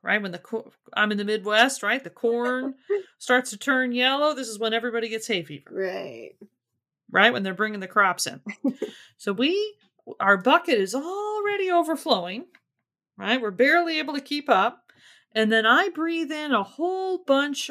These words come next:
Speaker 1: of grass molecules. Our lungs are an organ of detoxification.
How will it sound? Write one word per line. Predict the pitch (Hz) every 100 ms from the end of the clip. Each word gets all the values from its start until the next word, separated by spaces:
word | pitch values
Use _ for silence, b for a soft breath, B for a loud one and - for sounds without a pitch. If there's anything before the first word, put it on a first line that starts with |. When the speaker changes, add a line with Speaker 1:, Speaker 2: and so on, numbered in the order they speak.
| -
Speaker 1:
of | 226 214 190
grass | 208 220 254 269 -
molecules. | 196 165 156 - - - - _ _ _ _ _ _ _ _ _ - - _ _ B B B B B
Our | 220 220
lungs | 208 208 320 392 208 196 226
are | 240 208 208
an | 208
organ | - 285 330 233 220
of | 220
detoxification. | 185 202 202 190 180 - 240 247 359 349 165